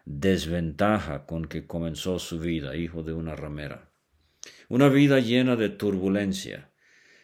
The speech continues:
Eh, vimos en el capítulo once, versículo dos, conflictos en su familia.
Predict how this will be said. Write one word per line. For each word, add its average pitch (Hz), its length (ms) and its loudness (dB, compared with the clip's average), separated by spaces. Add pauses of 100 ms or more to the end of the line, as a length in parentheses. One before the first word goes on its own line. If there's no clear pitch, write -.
(120)
Eh, 73 300 -8
vimos 98 400 0
en 90 80 -6
el 82 160 -6
capítulo 90 540 -2
once, 98 320 -2
versículo 95 600 -2
dos, 104 520 -2
conflictos 92 840 -6
en 87 120 -6
su 85 200 -8
familia. 87 680 -4